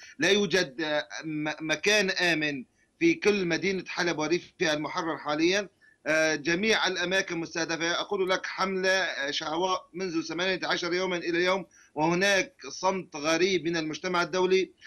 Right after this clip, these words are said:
هذا ما يعني يوجع، آه، السوريين أكثر من طائرات النظام، أن لا أحد يكترث بمعاناتهم،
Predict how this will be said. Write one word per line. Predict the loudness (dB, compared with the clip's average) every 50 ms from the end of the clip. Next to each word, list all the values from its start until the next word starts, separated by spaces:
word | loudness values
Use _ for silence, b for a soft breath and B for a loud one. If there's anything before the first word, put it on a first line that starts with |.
| B B B
هذا | 0 0 2 2 2
ما | 2 2 2 2 4 2 2 2
يعني | 2 2 2 2 2 2 0 -2 -2 -2 -4 -2
يوجع، | 0 0 0 2 2 2 2 2 0
آه، | -2 -6 -12 -8 -6 -4 -2 -2 -2 -4
السوريين | -6 -8 -4 -2 0 2 2 2 2 0 0 -2
أكثر | -4 -4 -2 -2 0 0 0 -2 -6 b b b b b b
من | -2 0 2 2 2 0
طائرات | 0 0 -2 0 0 2 2 2 2 0 0
النظام، | -2 -2 -2 -2 -2 -2 -2 -2
أن | -2 -2 0 2
لا | 4 4 4 2 2
أحد | 0 -2 -4 -4 -4
يكترث | -6 -4 -4 -6 -4 -4 -4 -4
بمعاناتهم، | -2 -2 -2 0 0 -2 -2 -2 -2 -4 -2 0 0 0 0 0 -4